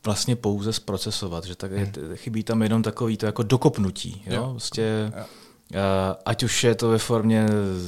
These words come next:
Speaker 1: náboru nových pracovních sil na hygienické stanice, nebo je to nějaký refresh prostě jako know-how, že, o těch lidí, kteří tam
Speaker 2: Jasně.
Speaker 1: aktuálně dělají, ale ani tohleto jedno nebyli schopní zařídit. A,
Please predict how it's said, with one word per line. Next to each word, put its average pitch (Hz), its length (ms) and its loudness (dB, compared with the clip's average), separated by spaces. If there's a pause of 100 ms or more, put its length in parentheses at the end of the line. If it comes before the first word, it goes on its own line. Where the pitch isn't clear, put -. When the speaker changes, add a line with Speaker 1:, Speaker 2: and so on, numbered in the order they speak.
Speaker 1:
náboru 101 480 2
nových 104 300 2
pracovních 104 560 -2
sil 101 140 0 (160)
na 101 100 0
hygienické 98 500 -2
stanice, 101 600 -2
nebo 95 240 -2
je 95 80 -2
to - 120 -8
nějaký 95 340 -4
refresh 95 420 -6
prostě - 340 -8
jako 98 280 -6
know-how, 95 420 -2
že, 98 120 -6
o 95 60 -6
těch 104 240 -12
lidí, 98 220 -8
kteří 95 220 -12
tam 95 140 -10
Speaker 2:
Jasně. 95 80 -8
Speaker 1:
aktuálně 104 360 -4
dělají, 92 320 -4 (480)
ale 92 140 -4
ani 110 220 2
tohleto 113 600 -2
jedno 87 680 -4 (460)
nebyli 98 420 0
schopní 95 720 -4 (380)
zařídit. 90 720 -6 (520)
A, 90 440 0